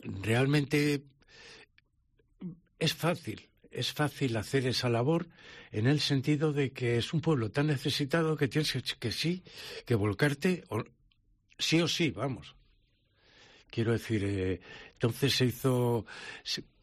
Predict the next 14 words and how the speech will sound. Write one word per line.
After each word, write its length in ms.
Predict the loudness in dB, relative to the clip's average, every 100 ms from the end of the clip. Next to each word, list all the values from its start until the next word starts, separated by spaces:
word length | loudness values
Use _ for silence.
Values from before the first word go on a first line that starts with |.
| _
todo 120 | 0
lo 140 | 2 0
que 120 | -2
se 180 | 2 2
hizo, 340 | 0 -2 -4
laboratorio, 760 | 0 0 0 0 2 2 4 2
dotación 500 | 2 -2 -2 0 2
de 80 | 2
laboratorio, 580 | 2 2 2 2 0 -2 -8 -12 -12 -2
to-, 180 | -2 -2 -10 -18
esas 300 | -6 0 0
cosas 420 | -2 -2 0 0 2
yo 400 | 2 2 0 -4 -12 -14
c-, 80 | -16